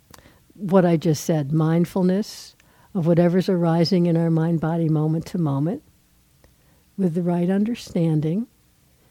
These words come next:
And the third aspect is the continuity, the steadiness,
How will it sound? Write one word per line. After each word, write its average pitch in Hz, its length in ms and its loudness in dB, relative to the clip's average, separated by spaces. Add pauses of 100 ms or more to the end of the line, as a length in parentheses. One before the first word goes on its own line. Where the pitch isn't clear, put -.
(140)
And 185 180 6
the 170 80 6
third 202 360 -2
aspect 190 720 -4
is 185 500 -2 (640)
the - 80 -20
continuity, 180 1120 0 (540)
the 185 80 -4
steadiness, - 1040 -4